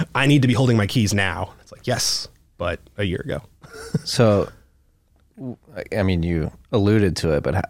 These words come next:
Speaker 2: like, how big of a week historically is this for Unchained?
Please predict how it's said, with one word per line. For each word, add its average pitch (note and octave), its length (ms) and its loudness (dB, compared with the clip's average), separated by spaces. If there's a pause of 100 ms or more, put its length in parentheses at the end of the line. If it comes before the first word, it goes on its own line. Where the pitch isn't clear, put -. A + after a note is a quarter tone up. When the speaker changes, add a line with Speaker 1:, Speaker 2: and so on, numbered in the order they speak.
Speaker 2:
like, E2 140 -4
how F#2+ 160 0
big E2 180 0
of D#2 100 -2
a D2+ 60 -4
week D2+ 460 -6 (1120)
historically D#2+ 640 0
is D2 180 -4
this - 140 -8
for - 140 -6
Unchained? - 480 -8